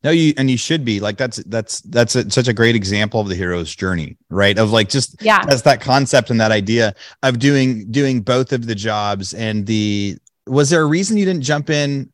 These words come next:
Speaker 1: and say, like, "Hey," I guess you were doing real estate full time. I was gonna ask, like, why, why did you keep working your other job? Why didn't you just do real estate full time? But I'm guessing L A was expensive. So you're like, "I'll
Speaker 2: Yeah.
Speaker 1: do real
Speaker 2: No,
Speaker 1: estate
Speaker 2: I
Speaker 1: full time and I'll just figure out other ways to pay the bills."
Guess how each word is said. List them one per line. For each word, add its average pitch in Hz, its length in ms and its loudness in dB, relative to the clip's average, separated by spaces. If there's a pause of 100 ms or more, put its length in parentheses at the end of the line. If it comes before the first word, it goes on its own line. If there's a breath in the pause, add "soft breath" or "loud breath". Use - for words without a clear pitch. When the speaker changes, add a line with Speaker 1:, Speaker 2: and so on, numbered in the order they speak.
Speaker 1:
and 127 180 -2
say, 127 240 0
like, 120 140 0
"Hey," 123 240 -6
I 131 80 0
guess 196 180 0
you 226 100 0
were 165 100 6
doing 147 520 2
real 131 200 0
estate 117 260 -4
full 120 140 -4
time. 135 240 -2
I 123 40 -2
was 123 120 -4
gonna 160 100 -4
ask, 135 300 -6
like, 123 200 -4 (420 soft breath)
why, 131 240 4
why 139 260 2
did 151 100 2
you 143 80 0
keep 131 160 -2
working 135 260 -2
your 120 120 2
other 127 160 0
job? 123 400 -2
Why 120 100 2
didn't 120 140 -2
you 117 80 -2
just 113 200 -6
do 120 140 -4
real 110 160 -2
estate 104 300 -4
full 107 160 -2
time? 110 560 -2 (500 soft breath)
But 113 100 0
I'm 107 120 2
guessing 110 380 0
L 113 180 2
A 113 80 4
was 110 160 -2
expensive. 117 560 -2
So - 120 -6
you're 110 120 0
like, 104 200 -2
"I'll - 60 -6
Speaker 2:
Yeah. 427 220 4
Speaker 1:
do 294 100 4
real - 140 4
Speaker 2:
No, 339 80 6
Speaker 1:
estate 254 240 4
Speaker 2:
I 240 60 -2
Speaker 1:
full 117 140 0
time 117 340 0
and 110 100 0
I'll 104 60 -2
just 104 200 -10
figure 110 140 -4
out 107 80 2
other 107 140 -2
ways 104 260 -4
to 101 100 -8
pay 104 140 -6
the 95 80 -6
bills." 98 400 -6